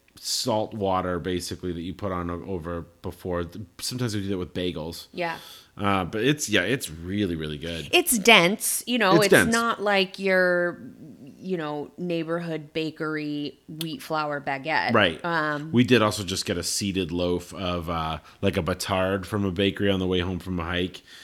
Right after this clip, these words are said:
Speaker 1: And, uh, oh, fuck, it's so good. I just, we just almost ate half the loaf.
Speaker 2: <laughs>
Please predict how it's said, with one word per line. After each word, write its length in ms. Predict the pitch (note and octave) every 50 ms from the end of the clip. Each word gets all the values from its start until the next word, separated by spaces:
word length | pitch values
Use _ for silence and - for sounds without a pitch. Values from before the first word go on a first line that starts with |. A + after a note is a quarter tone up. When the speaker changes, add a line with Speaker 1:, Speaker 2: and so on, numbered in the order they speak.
| - - - _ -
Speaker 1:
And, 300 | G2+ G2 F#2+ F#2 F2 F2+
uh, 200 | F2 E2+ E2+ - -
oh, 140 | F2 E2 D#2
fuck, 340 | - - - E2 D#2 -
it's 140 | D#2+ - -
so 180 | - E2+ D#2+ D#2+
good. 220 | D2+ D2+ D#2 C#2+ -
I 100 | F#2 F#2+
just, 160 | F#2 F2 F2+
we 220 | F#2 F#2 F#2 A2
just 140 | A2 F#2+ G#2
almost 180 | G#2 F#2+ D2+ F2
ate 140 | F2 D#2+
half 200 | D#2+ F2 E2+ D#2+ -
the 80 | E2+
loaf. 300 | E2 F2 E2+ E2 D#2 -
Speaker 2:
<laughs> 800 | - - - - B3+ B3+ - B3 A#3+ A#3+ - A3+ G3+ F#3+ -